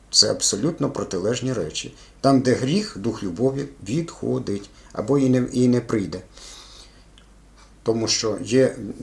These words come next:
випадки, коли людина увірувала, покаялась і почала грішити. Дух Святий залишає цю людину. Дух Святий, він такий, що із поганим не перебуває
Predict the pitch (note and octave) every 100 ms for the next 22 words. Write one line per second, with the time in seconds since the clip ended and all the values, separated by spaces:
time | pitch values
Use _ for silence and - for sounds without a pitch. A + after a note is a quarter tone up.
0 | - - A#2+ - - - - - - -
1 | - A2 D3 - - - G2 - G#2+ G#2+
2 | G#2 F#2+ G2 F#2 E2 D2+ C3 C3 A2+ G2
3 | - - B2 C3 C3 - - C3+ - C3+
4 | B2+ C3 - - D#2 - - - D#2 D#2+
5 | C3 - - C#3 C3+ C#3 C3+ - - -
6 | B2+ A#2+ A#2 - G#2 A#2 C3 D3 C#3+ -
7 | G#2+ G#2+ A2 - G#2+ G#2 E2+ - E2+ -
8 | - - - - - - - D#2 D3+ D#3+
9 | - A2+ - F2 D#2 D#2+ G#2+ B2+ A2 A2+
10 | - B2+ B2+ - - B2 B2+ B2+ - -
11 | G2+ B2 C3+ A#2 E2+ E2+ - - - -
12 | - - - - - - A2 B2 B2 A#2
13 | G2+ G#2+ G#2 A2 G#2+ -